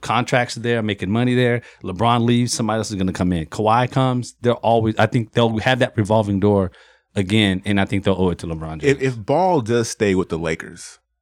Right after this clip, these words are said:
Speaker 2: do you think this hurts or helps him?
Speaker 1: This will make, if, if Lonzo Ball was destined to be great,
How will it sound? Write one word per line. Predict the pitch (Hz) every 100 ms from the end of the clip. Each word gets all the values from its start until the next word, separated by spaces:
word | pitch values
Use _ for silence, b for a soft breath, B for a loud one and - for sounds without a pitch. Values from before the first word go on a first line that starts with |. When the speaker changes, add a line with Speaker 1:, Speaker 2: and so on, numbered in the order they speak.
| _ _ _ -
Speaker 2:
do | 101 107
you | 113
think | - - 113 98 -
this | 104 - - _ -
hurts | - 117 - -
or | 87
helps | 80 67 -
him? | 135 - b b b b
Speaker 1:
This | 113 104 147 -
will | 143 123
make, | 113 113 101 - -
if, | 135 135 -
if | 139 180 175 131
Lonzo | 127 143 131
Ball | 98 113 120
was | 101 92
destined | 92 110 107 - 131 123 -
to | 95
be | 98
great, | 90 95 117 143